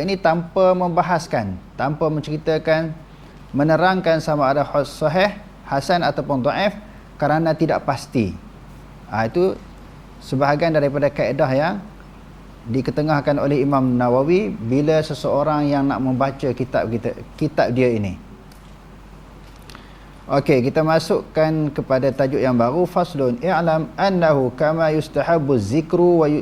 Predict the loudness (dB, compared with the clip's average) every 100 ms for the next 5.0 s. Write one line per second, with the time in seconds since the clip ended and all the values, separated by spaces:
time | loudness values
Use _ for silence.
0 | -2 -6 -4 -4 0 0 2 0 2 2
1 | 4 2 4 4 4 2 0 -2 0 2
2 | 4 2 2 0 0 -6 -20 -20 -20 -20
3 | -20 -20 -20 -20 -6 2 2 4 2 4
4 | 2 2 0 2 0 2 2 0 -2